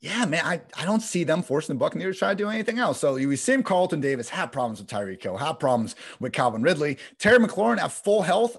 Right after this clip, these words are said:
maybe he could do that. I'm not sure right now, and I'm definitely not sure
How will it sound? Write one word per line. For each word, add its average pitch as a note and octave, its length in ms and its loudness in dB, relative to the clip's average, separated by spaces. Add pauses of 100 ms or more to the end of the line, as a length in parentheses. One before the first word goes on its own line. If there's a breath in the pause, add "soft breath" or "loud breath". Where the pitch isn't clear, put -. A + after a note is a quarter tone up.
maybe F3 320 -2
he B3 80 -4
could G#3 160 -4
do A#3+ 160 -4
that. A#3+ 260 0
I'm A#2+ 340 -8
not G#3+ 240 -4
sure G3+ 160 -2
right E3+ 180 2
now, C#3+ 240 0
and C3 80 -4
I'm A#2 120 -4
definitely D#3+ 320 -2
not C3+ 180 -2
sure C3+ 300 -6